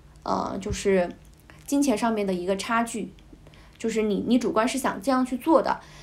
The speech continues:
那其次的话，你就得准备，就是有什么想法，有什么念头就要去完成它，因为这个念头在你的脑子里面已经占据了你的精力，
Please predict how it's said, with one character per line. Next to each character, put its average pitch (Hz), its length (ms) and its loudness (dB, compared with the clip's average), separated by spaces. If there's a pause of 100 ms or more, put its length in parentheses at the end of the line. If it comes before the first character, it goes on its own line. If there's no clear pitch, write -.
(120)
那 269 120 2
其 220 300 -2
次 311 200 2
的 214 140 4
话， 196 340 -2
你 214 200 0
就 302 120 2
得 196 360 2
准 - 240 0
备， 190 280 4 (300)
就 - 120 -2
是 233 280 4 (280)
有 196 220 2
什 208 140 -4
么 220 100 -2
想 214 340 0
法， 269 380 -2
有 208 80 2
什 208 120 0
么 214 80 0
念 294 260 2
头 170 320 -2
就 233 220 -2
要 226 160 8
去 226 200 -4
完 196 240 2
成 202 280 -6
它， - 220 -10 (120)
因 359 120 2
为 381 60 8
这 381 100 4
个 359 80 2
念 349 200 4
头 202 220 4
在 294 160 2
你 233 100 2
的 196 100 2
脑 196 200 0
子 240 140 -2
里 247 100 6
面 185 220 0
已 180 80 -2
经 220 260 -2
占 359 260 6
据 226 140 4
了 196 80 4
你 185 100 2
的 170 80 -2
精 262 320 2
力， 294 200 0